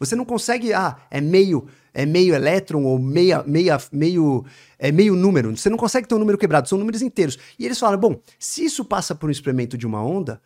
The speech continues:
então a onda, ela não vem contínua, igual a gente acreditava no Newton. A onda vem em pacotes, porque são números inteiros." E eles falaram, "Vamos chamar isso então de quantums."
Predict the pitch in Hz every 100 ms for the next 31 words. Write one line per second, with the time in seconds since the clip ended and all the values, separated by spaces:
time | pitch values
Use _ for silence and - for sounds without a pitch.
0 | _ - 170 - 254 214 226 240 190 226
1 | 311 170 143 190 269 180 123 - - -
2 | 190 151 - 170 139 107 - 127 131 123
3 | 139 123 123 - 117 117 110 104 - -
4 | _ 196 180 165 196 156 180 214 285 -
5 | _ - - - 202 - - - - _
6 | _ 180 - 214 233 208 220 233 247 214
7 | 214 160 - - - - - 220 226 202
8 | 180 - 147 240 302 247 214 190 - 202
9 | 196 220 240 - 214 202 - 107 -